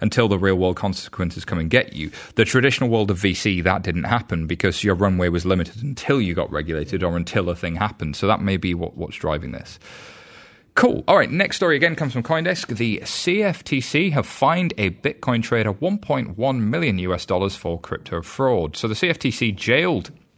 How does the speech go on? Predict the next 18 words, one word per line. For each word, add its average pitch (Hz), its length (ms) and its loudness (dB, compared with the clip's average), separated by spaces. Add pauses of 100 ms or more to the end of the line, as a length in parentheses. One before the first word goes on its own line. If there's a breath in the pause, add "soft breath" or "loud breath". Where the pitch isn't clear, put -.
(600)
uh, 85 280 4
a 90 100 -2
Bitcoin 87 500 0
trader 82 400 2 (200 loud breath)
and 101 100 -2
fined 135 280 2
him 131 100 2
over 117 160 2
a 113 40 2
million 113 360 2
dollars 95 300 0
for - 100 -6
running 98 220 0
a - 20 -2
fraudulent 156 600 -4
Bitcoin 92 500 -4 (100)
and 110 320 2 (100)
Litecoin 90 680 -2